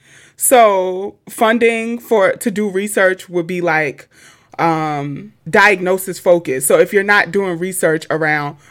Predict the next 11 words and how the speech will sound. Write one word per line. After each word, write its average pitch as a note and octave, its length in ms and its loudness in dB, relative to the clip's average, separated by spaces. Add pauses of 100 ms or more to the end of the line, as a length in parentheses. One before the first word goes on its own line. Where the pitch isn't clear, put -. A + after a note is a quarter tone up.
people E3 440 4
diagnosed F#3+ 840 0
with D#3 480 -4 (140)
personality A3+ 680 0
disorders D3 480 -4
or C3 140 0
people E4+ 340 2
diagnosed B3+ 500 0
with G#3+ 100 -2
mood B3 260 -2
disorders, E3+ 400 -2